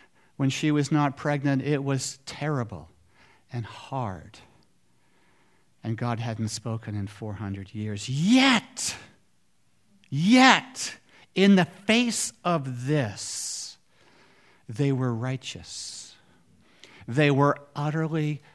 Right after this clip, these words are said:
devoted to God, who keeps his promises.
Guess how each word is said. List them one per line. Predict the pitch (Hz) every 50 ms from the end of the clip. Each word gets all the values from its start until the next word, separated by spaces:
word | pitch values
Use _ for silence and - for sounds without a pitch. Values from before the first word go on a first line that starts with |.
| _ -
devoted | 117 135 123 113 113 113 113 135 131 131 131 127 120 113 101 101 101 - - - - _ _ _ _
to | - 113 104 101 - - _
God, | - - 127 110 104 95 90 92 90 - - - - - _ _ _ _ _ _ _ _
who | - 117 110 -
keeps | - - - - 180 - - - -
his | 113 104 -
promises. | - - - 110 95 95 87 87 - - - - - _ _ - - - - - - -